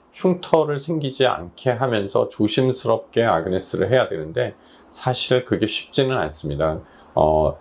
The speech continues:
치료를 해야 될 분과 하지 말아야 될 분을 잘 구분해야 되고요. 치료를 할 때도 아주 조심스럽게 하지 않으면 그것도, 어, 시술 경험도 꽤 있어야 되는 게, 어,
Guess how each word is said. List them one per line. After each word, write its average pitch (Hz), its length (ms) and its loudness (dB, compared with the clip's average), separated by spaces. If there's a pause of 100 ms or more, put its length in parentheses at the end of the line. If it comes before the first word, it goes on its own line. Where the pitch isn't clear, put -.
(360)
치료를 143 380 4
해야 170 220 2
될 139 220 2
분과 104 540 2
하지 139 180 -6
말아야 95 340 2
될 90 200 -4
분을 92 220 -6
잘 - 280 -4
구분해야 98 560 0
되고요. 76 400 2 (280)
치료를 127 380 4
할 139 160 -6
때도 110 320 2
아주 117 260 -2
조심스럽게 98 1000 2 (340)
하지 131 220 4
않으면 101 420 -2
그것도, 107 680 4 (540)
어, 92 220 4
시술 160 320 4
경험도 104 380 0
꽤 160 120 8
있어야 101 460 4
되는 80 260 -4
게, 98 320 2 (240)
어, 82 480 4